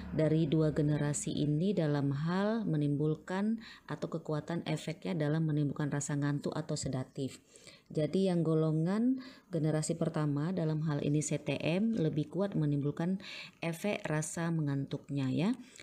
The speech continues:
Sehingga kalau menggunakan obat ini selalu ada peringatan tidak boleh membawa atau mengendarai kendaraan ataupun menjalankan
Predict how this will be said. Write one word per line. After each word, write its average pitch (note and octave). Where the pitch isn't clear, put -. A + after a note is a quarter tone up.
Sehingga D#3
kalau D3
menggunakan C#3+
obat C#3
ini D3
selalu D3
ada D3
peringatan C#3+
tidak C#3
boleh D3
membawa D3
atau D3
mengendarai C#3+
kendaraan C#3
ataupun E3+
menjalankan D3